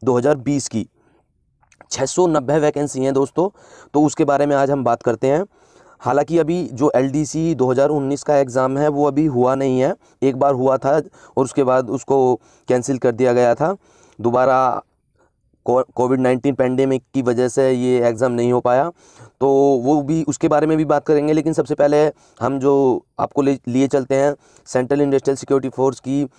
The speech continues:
ऑफिशियल वेबसाइट पर। तो चलिए दोस्तों, तो आपके सामने है सेंट्रल इंडस्ट्रियल सिक्योरिटी फोर्स की ऑफिशियल वेबसाइट,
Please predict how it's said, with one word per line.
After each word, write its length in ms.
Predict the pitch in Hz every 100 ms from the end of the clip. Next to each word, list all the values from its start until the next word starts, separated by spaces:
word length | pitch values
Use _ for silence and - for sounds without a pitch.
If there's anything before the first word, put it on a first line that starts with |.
| _ 120
ऑफिशियल 360 | 127 127 139
वेबसाइट 380 | 113 107 107 98
पर। 180 | - - _ _ -
तो 60 | 123
चलिए 240 | 135 123
दोस्तों, 320 | 107 92 131 - _ _ _ _ _ _ _ _ _ _ _ _ _ _ _ - 135
तो 60 |
आपके 280 | 131 - 156
सामने 400 | - 147 147 151
है 220 | 156 151
सेंट्रल 400 | - 131 131 143
इंडस्ट्रियल 380 | 147 143 - 135
सिक्योरिटी 380 | - 139 135 139
फोर्स 320 | 127 131 -
की 140 | 135
ऑफिशियल 460 | 131 123 127 - 123
वेबसाइट, 480 | 113 110 131 147